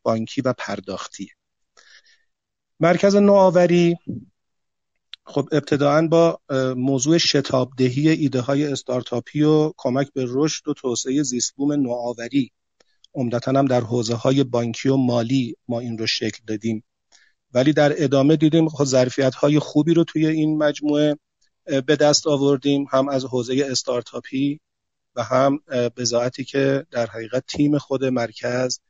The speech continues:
داشت. ما، اه، توسعه بانکداری باز رو از مرحله توسعه پلتفرم بوم ایران زمین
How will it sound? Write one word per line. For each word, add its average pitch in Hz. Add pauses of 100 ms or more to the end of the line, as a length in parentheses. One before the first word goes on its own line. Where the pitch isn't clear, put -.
(420)
داشت. 156
ما، 156 (160)
اه، 123
توسعه 156 (100)
بانکداری 131
باز 160
رو 139 (160)
از 120
مرحله 123
توسعه 135
پلتفرم 151
بوم 151
ایران 127
زمین 113